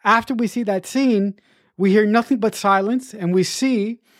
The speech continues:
an exterior shot of the plane in the sky. And all we hear is these small little notes. Those small little notes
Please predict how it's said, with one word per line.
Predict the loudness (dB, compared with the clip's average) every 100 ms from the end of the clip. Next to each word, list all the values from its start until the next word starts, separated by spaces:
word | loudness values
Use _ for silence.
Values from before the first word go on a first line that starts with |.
| _ _ -10
an | -10
exterior | -8 -6 -4 -4
shot | -4 -4
of | -4
the | -6
plane | -4 -2
in | -2
the | -4
sky. | -4 -2 -2 -6 _ _ _ _ _ _ -2
And | 2
all | 2 2
we |
hear | 0 0 2 0 -4 _
is | 0 2 0 -4 _ _ _ _ -8
these | -4 -4
small | -2 0 2 2 0 0
little | 0 0
notes. | 0 -4 -8 -20 -20 _ _ _ _ _ _ _
Those | 0 0 -2
small | -4 0 2 4 2
little | 0 -2
notes | -2 0 0 -2 -10 -18